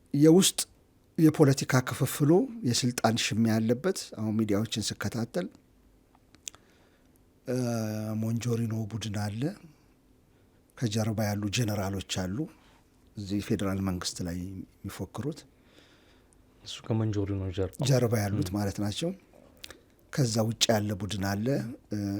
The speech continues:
Speaker 1: ሞንጆሪኖ እንድትወገድ የሚፈልግ እንትናን አካ-፣ ያካትታል፣ ጀነራል ታደሰ ወረደን። በእነዚህ መሀል ያለ ስንጥቃት አለ እና፣ እ፣ ያ የፖለቲካ ስንጥቃት ነው ሄዶ ምን ላይ እንትን ያለው፣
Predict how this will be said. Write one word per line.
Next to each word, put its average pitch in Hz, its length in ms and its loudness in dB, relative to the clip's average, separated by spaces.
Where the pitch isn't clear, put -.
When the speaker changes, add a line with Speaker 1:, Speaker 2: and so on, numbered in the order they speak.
Speaker 1:
ሞንጆሪኖ 104 540 -2
እንድትወገድ 98 680 -6
የሚፈልግ 95 540 -4
እንትናን 90 460 -4
አካ-፣ - 220 -8
ያካትታል፣ 92 640 -8
ጀነራል 95 320 -6
ታደሰ 92 380 -4
ወረደን። 98 360 -6
በእነዚህ 180 400 12
መሀል 143 260 8
ያለ 117 260 4
ስንጥቃት 98 480 -4
አለ 90 180 -8
እና፣ 127 260 2
እ፣ 139 60 2
ያ 139 180 6
የፖለቲካ 151 640 6
ስንጥቃት 120 520 2
ነው 101 160 0
ሄዶ 110 280 0
ምን 113 220 0
ላይ 101 180 -2
እንትን 101 280 -10
ያለው፣ 117 260 -4